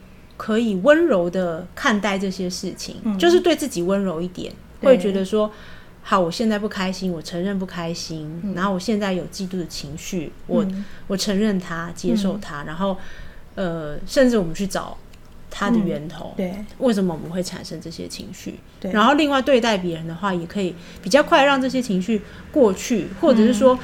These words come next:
Speaker 1: 当别人也有这样的情绪的时候，我们可以用另外一个思考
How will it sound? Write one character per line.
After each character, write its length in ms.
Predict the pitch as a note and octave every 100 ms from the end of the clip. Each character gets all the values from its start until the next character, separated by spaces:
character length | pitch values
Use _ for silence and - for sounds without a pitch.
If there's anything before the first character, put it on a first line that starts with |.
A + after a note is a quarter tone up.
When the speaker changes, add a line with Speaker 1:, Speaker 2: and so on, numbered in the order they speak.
| - -
Speaker 1:
当 180 | F#4 F4
别 140 | C4
人 100 | A#3
也 60 | A3+
有 120 | F#3
这 120 | A#3
样 100 | G#3
的 80 | F3+
情 240 | - E3+
绪 160 | F3 G#3
的 80 | F3
时 220 | - E3+
候， 260 | F#3+ F#3 - - -
我 80 | F#3+
们 220 | F#3+ F#3+
可 160 | G#3
以 120 | G#3 F#3+
用 200 | G#3+ A3+
另 160 | G#3
外 160 | G#3 F#3+
一 60 | F3+
个 440 | E3+ D3+ C3 G2 - -
思 240 | - G#3+
考 360 | G#3+ F3+ D#3+ F3+